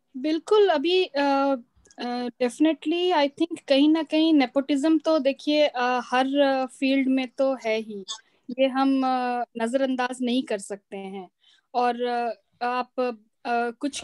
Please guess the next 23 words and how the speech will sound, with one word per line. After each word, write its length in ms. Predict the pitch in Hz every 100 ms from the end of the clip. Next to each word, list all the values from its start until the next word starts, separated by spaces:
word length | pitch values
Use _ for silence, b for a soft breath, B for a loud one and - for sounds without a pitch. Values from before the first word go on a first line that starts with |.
| -
interviews 600 | 262 240 269 - 294 277
में, 220 | 285 294 262 226
अ, 40 | 240 240 233
आप, 280 | 233 247 -
अ, 400 | 247 240 240 -
आपने 240 | 233 254 247
देखा 340 | 220 226 262
होगा 500 | 254 247 233 240 247
सुशांत 520 | - 233 - 233 254 - -
भी 160 | 277
nepotism 640 | 269 226 240 226 233 233 240
के 140 | 254
बारे 320 | 226 214 214
में 160 | 233 233
वो 180 | 226 226
बात, 440 | 208 208 - -
अ, 160 | 226 214
कर 260 | - 269
रहे 340 | 269 226 208 208
थे। 300 | - 196 190 _ b b b -
और, 300 | 226 233 233
अ, 220 | 233 226 - _ _ _
अ, 120 | 220